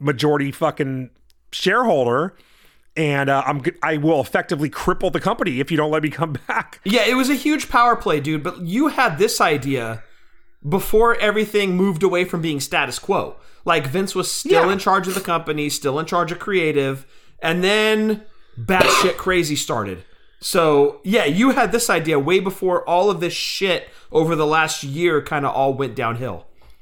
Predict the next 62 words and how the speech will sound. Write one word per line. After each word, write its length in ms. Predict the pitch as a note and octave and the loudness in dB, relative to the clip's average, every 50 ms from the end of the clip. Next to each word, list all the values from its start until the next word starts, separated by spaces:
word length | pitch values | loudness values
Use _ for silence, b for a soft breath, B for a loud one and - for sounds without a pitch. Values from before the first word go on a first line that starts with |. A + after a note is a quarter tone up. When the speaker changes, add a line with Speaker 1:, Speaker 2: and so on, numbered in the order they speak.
| b - | b -4
Speaker 1:
I 100 | B3 A3 | -4 -2
did, 240 | D3 - D4+ B3 - | 0 2 0 2 2
because 200 | G3+ G3 A3 G3+ | 0 0 0 -2
he's 100 | G#3 D#3+ | 0 0
been 140 | A#3+ G3+ | -2 -2
crazy 340 | - G#3 G#3 G#3 G#3 F#3+ G#3 | 0 0 2 2 2 0 0
for 140 | D#3+ E3 D#3 | -2 -2 -4
thirty-five 500 | D3 - F3 E3+ D#3+ D3 - E3 - - | -2 0 0 0 0 0 0 -2 -2 0
fucking 280 | - C#3+ A#2+ - A2 A2 | -2 -4 -4 -2 -4 -2
years. 400 | B2+ F3 F#3 A2+ F#2+ F#2+ - B B B B | 0 0 0 0 -2 -4 -6 B B B B
Speaker 2:
He 160 | - A#3+ A3+ | 0 2 4
Speaker 1:
It 80 | A3 A3 | 4 4
Speaker 2:
has, 140 | F#3+ D3+ C3+ | 4 4 4
Speaker 1:
was 140 | E3 D3 C3+ | 2 2 2
just, 420 | D#3+ F3+ E3+ - - - - - - | 2 2 2 2 0 -4 -6 -10 -16
Speaker 2:
yes. 60 | - - | -4 -2
Speaker 1:
it 140 | A#3 A3+ G3 | -2 0 2
was 160 | G#3 E3 C#3 | 0 0 0
just, 280 | G3 G3+ E3+ - D3 C#3+ | 0 0 0 -2 -2 -2
then 140 | F#3 F#3 F#3 | -2 0 0
he 100 | F3+ E3 | -2 0
did, 260 | B2+ E3 E3+ - D3 | 0 0 0 0 2
like, 320 | D3 C#3+ C#3+ - - - b b b b b b b b _ | 0 0 0 -2 -6 -14 b b b b b b b b _
one 260 | D3+ C#3+ D#3+ D#3 D3 | -2 0 2 2 2
of 60 | D3 | 2
the 80 | C#3 D3+ | 0 -2
crazier 500 | - - F3 F#3+ G3+ G#3+ D3 C#3+ C#3 B2+ | 0 0 2 2 2 2 2 2 0 0
things 220 | - C#3 C3 A#2 | 0 -2 -4 -2
he's 140 | A2 C3 A#2+ | -2 0 0
ever 140 | B2 A2 B2 | 0 0 0
done, 180 | G#2 B2+ B2 B2 | 0 0 0 0
and 80 | B2+ C3 | 0 -2
it 40 | A2 | -2
was 120 | A2 G2 | -2 -2
in 120 | C3 B2 B2 | -2 -2 -2
the 60 | B2 | -2
news, 520 | A#2+ A#2 A2+ A2+ A2+ A2 A2+ A#2 A2+ G#2+ | -2 -2 0 0 0 0 0 -2 -2 -2
and 100 | A#2 G#2+ | -2 -2
it 40 | G#2+ | -2
was 120 | A2 G#2 | -2 -4
a 40 | A2 | -2
big 200 | G2 B2+ B2+ C#3 | -2 -4 -2 -2
story. 160 | D3 D#3+ D#3+ | 0 2 4
Speaker 2:
Right, 440 | D#3 C#3+ C#3 B2+ A2+ C3+ - - A#2 | 4 4 2 2 -2 -4 -6 -8 -8
became 280 | C#3 C#3+ - E3+ D3+ C#3+ | -8 -4 -4 -2 -2 0
the 80 | C#3 | 0
Speaker 1:
And 100 | C#3+ C3 C3+ | 0 0 0
I 60 | C3+ | 0
was 140 | C#3 B2+ C3 | 0 2 2
just 120 | D3 C#3 | 0 0
Speaker 2:
exclamation 100 | C3 D#3 B2 | 0 -2 -4
Speaker 1:
like, 80 | G#2+ | -6
Speaker 2:
point 220 | - A2+ G#2+ G#2+ G#2+ | -8 -10 -8 -8 -8
on 80 | G#2 G2+ | -8 -8
all 140 | G2 G2 | -10 -8
this. 100 | G2 G2 A#3 | -6 0 0
Speaker 1:
Yeah, 200 | C#4+ A#3 D#3 C#3 | 2 2 0 -2
so 160 | - F#3 F3 | 0 0 0
I 40 | E3 | 2
was 100 | D#3+ - | 2 2
like, 160 | A3+ A3 - | 0 0 0
"Okay, 460 | G3+ B3 - - F3 D3 C#3+ C#3 C3+ | -2 -2 0 0 0 0 0 -2 -4